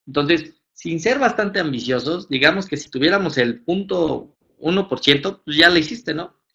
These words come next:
Hay un montón de cosas que están enviando información, que se están conectando y que no necesariamente se están aprovechando o no necesariamente le están sirviendo al usuario final o a la humanidad, si nos queremos ver un poco más idealistas,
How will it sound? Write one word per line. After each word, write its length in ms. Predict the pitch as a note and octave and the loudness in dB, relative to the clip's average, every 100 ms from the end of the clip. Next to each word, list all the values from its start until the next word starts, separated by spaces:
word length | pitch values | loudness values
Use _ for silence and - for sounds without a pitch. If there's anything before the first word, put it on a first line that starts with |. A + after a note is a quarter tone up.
| _ _ - | _ _ 0
Hay 220 | E3+ G3 | 4 4
un 80 | G#3+ | 4
montón 440 | G3+ F#3 F#3+ F#3 | 0 0 0 0
de 160 | F#3+ F3+ | 0 0
cosas 520 | F3+ D#3+ F#3 F#3+ - _ _ _ _ | 0 0 -2 -8 -16 _ _ _ _
que 120 | - B2+ | -8 -4
están 260 | - E3+ | -2 -2
enviando 260 | G3+ F#3 F3 | -2 -4 0
información, 600 | E3+ D#3 B2+ - C3+ D#3 | 0 0 -2 -4 -4 -4
que 100 | D3 | -8
se 80 | C3 | -8
están 260 | - D3+ | -4 -4
conectando 640 | D#3 F#3 D#3 - C3+ D3 D#3+ | -4 -6 -6 -2 0 -2 -8
y 160 | G3+ D3 | -10 -2
que 100 | D#3+ | 0
no 140 | F3+ | 0
necesariamente 920 | A3 B3+ G3 F3+ F3+ F#3+ F#3 D#3 F3+ F3+ | -2 -4 -4 -2 -2 -2 -4 -8 -12 -10
se 100 | D#3 | -12
están 300 | D3+ D3+ E3 | -4 -2 -2
aprovechando 840 | E3+ E3 C#3 C3 - D#3 D3 C#3 | -4 -4 -2 -4 -6 -8 -8 -10
o 120 | C3 | -6
no 100 | C#3+ | -4
necesariamente 520 | F#3 F#3+ F3+ F3 E3+ | -2 -2 -2 -2 -2
le 80 | F3 | -2
están 260 | D3 D3+ D3 | -2 -6 -8
sirviendo 640 | F#3 D#3 D#3+ D3+ E3 F#3 | -8 -2 2 2 0 -4
al 160 | C#3+ B2+ | -6 -6
usuario 400 | - D3 D3+ D#3 | -2 2 2 0
final 560 | - C3 C3+ D#3+ F#3+ - _ - - - | -6 -2 0 0 -4 -14 _ -20 -20 -2
o 120 | B2 | 6
a 80 | C3+ | 8
la 100 | C3 | 8
humanidad, 580 | C3+ C3 C3 C3+ D#3 F3 | 6 4 2 2 0 -2
si 120 | F3 | -8
nos 140 | D3 | -8
queremos 320 | C#3+ B2+ C#3+ C3+ | -6 -4 -4 -4
ver 160 | C3+ | -4
un 80 | C#3+ | -4
poco 220 | C#3+ - | -8 -4
más 300 | C3+ C3 C3 C#3 | -2 0 0 0
idealistas, 760 | A#2+ A#2 C3+ C#3 D3 F#3+ - | 2 2 0 -2 -4 -10 -10